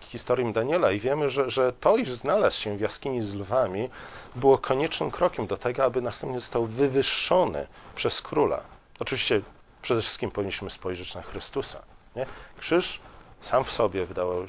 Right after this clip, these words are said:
wydawał się największą klęską i porażką, jaką ktokolwiek kiedykolwiek poniósł z historii świata.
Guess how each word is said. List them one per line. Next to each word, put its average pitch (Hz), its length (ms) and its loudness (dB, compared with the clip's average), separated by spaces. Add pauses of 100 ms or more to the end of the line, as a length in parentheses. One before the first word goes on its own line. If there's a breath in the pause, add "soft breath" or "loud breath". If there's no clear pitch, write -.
(140)
wydawał 98 460 -2
się 98 160 -10
największą 87 580 -8
klęską 113 760 -8
i - 160 -20
porażką, - 540 -4 (480 loud breath)
jaką 104 220 -4
ktokolwiek 131 640 -4
kiedykolwiek 104 680 -2
poniósł 98 440 -2
z - 60 -6
historii 87 460 -8
świata. - 480 -4